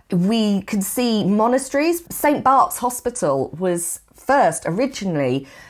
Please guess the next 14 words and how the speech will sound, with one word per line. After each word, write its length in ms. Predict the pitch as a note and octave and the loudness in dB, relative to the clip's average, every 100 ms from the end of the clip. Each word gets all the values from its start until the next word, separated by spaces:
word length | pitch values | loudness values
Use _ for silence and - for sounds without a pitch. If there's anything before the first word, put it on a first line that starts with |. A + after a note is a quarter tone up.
| - | -2
a 40 | G3+ | 4
monastery 720 | C4 E4 D4 - C3+ C3 - | 4 4 0 -2 -2 -2 -2
where, 560 | E3 F3+ E3+ E3 D#3+ - - | 0 2 4 4 2 -2 -4
in 140 | F3+ F#3+ | 0 4
their 200 | B3 B3+ | 4 4
case, 480 | G3+ E3+ E3 - D#3 | 2 0 0 -6 -4
monks 580 | E3 G#3+ D#4+ - - | 0 0 0 -6 -10
were 140 | B3 G3 | -6 -6
providing 720 | F#3+ F#3 F#3 F3+ F#3 F3+ F3+ - - - | -4 0 0 0 0 -2 -2 -6 -20 -6
medical 380 | G#3 B3 D4 A#3+ | 0 0 0 -4
care 200 | - F#3+ | 0 -2
to 120 | F#3+ | -2
people 260 | G#3+ G#3+ G#3 | -4 -2 -2
coming 420 | - A3 G#3 | -2 -2 -2